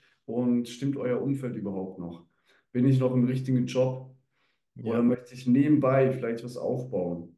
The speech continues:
Speaker 1: Ja? Und das ist jetzt, es gibt nur einen richtigen Moment,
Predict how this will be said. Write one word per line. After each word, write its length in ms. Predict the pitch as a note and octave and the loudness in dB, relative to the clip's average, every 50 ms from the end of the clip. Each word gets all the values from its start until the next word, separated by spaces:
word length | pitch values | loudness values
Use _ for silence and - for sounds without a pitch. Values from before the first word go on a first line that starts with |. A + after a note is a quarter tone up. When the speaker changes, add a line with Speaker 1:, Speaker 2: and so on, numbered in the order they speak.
| _ | _
Speaker 1:
Ja? 460 | D#2 E2+ F2+ G2+ A#2 C3 C3 C3 - - - _ _ _ _ _ _ _ | -10 -8 -6 -6 -4 -6 -6 -8 -12 -16 -20 _ _ _ _ _ _ _
Und 400 | - F#2+ G2+ G#2 A2 G#2+ - - | -10 -6 -4 -2 -2 -2 -2 -2
das 260 | A#2+ A2+ A#2 C3+ - | -2 0 0 0 0
ist 200 | C3+ B2+ B2+ - | -2 -2 -2 0
jetzt, 460 | B2+ B2+ B2+ B2+ - - - - - - | 2 2 2 2 0 -6 -10 -12 -10 -10
es 220 | A2 - - - | -10 -10 -8 -6
gibt 280 | E3 D#3+ - - - - | -6 -6 -6 -6 -6 -4
nur 580 | D#3 E3 E3 D#3 C3+ - - - - - - - _ _ - | 0 2 2 4 2 2 0 -4 -8 -14 -20 -20 _ _ -4
einen 200 | - B2+ C3+ C3+ | 0 2 2 2
richtigen 380 | C#3 D3 D3+ D3+ C#3 C3+ B2+ A#2+ | 2 2 0 -4 -4 -4 -4 -2
Moment, 580 | A2+ G#2+ A2 B2+ C3+ C3+ C3 C3 - - - | -2 -2 0 0 2 0 0 -2 -6 -10 -14